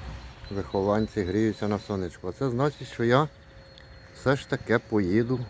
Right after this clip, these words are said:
он туди. Мотоблоком. Ну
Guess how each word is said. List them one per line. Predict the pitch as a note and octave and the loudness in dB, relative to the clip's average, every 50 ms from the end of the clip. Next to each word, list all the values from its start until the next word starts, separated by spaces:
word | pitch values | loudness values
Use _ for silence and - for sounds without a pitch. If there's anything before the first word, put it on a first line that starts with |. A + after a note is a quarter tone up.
| - - - - - - - - | -12 -16 -18 -18 -18 -12 -4 0
он | G2 A2 A#2 A2+ | 0 2 2 0
туди. | - - A2 G#2 F#2 F2 D2+ - - - - - - - - - - - - - - - - - - - - - - - - - - - - - - - - - - G2 G2 G2 | -2 -2 -2 0 2 0 0 -2 -6 -12 -14 -14 -14 -14 -16 -14 -14 -14 -12 -12 -12 -12 -10 -10 -10 -10 -10 -10 -10 -10 -10 -10 -10 -8 -8 -8 -8 -8 -8 -6 -4 -2 2 4
Мотоблоком. | G2 G#2 G2+ - A#2 A2 G2 G#2 G2 F#2+ F#2 F2 - - G2+ G2 G2 G2 G2 - - - - - - - - - - - - - - - - - - - - - - - - - - - - - - - - - G#2+ - | 4 4 6 6 6 4 6 4 4 4 4 2 2 2 2 4 4 2 0 -4 -6 -8 -8 -10 -10 -10 -10 -10 -10 -10 -10 -10 -10 -10 -10 -10 -12 -12 -12 -12 -10 -10 -10 -10 -10 -10 -8 -8 -8 -6 -6 -6 -2 0
Ну | A#2 A#2 | 0 0